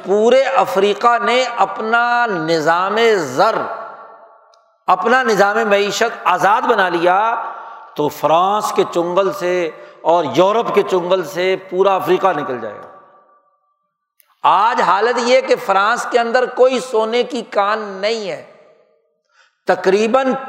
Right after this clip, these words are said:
پچیس سو ٹن سونا فرانس کے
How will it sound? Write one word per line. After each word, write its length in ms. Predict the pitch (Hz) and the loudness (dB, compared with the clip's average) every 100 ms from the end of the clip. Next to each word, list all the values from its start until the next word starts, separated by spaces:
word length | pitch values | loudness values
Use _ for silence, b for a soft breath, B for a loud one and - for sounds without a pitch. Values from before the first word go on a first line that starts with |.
| - | -2
پچیس 520 | 220 - - 294 269 - - - | -2 -2 -4 0 0 -2 -10 -2
سو 340 | 220 240 262 254 254 - | 0 2 2 2 -2 -2
ٹن 260 | 240 262 240 | 0 0 -2
سونا 440 | - 202 214 214 190 - - - - - - | -2 -2 0 0 -2 -4 -12 -16 -20 -14 0
فرانس 380 | 175 214 247 | 2 2 0
کے 80 | - | 0